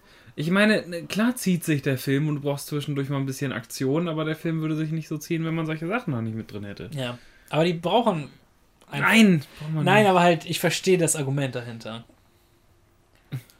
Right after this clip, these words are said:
Speaker 1: Ich habe hier eine Stunde so gestanden.
Speaker 2: Damit ich so
Speaker 1: Weißt du,
Speaker 2: perfekt
Speaker 1: weißt du, wie viele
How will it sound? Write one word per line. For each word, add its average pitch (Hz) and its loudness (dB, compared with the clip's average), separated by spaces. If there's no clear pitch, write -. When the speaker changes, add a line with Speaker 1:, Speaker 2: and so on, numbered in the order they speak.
Speaker 1:
Ich - -14
habe 120 -6
hier 127 -8
eine 131 -4
Stunde 131 -2
so 147 -2
gestanden. 139 -2
Speaker 2:
Damit 151 -4
ich 147 -4
so 156 -2
Speaker 1:
Weißt 156 8
du, 190 8
Speaker 2:
perfekt 139 2
Speaker 1:
weißt 196 6
du, 180 4
wie 185 8
viele 202 6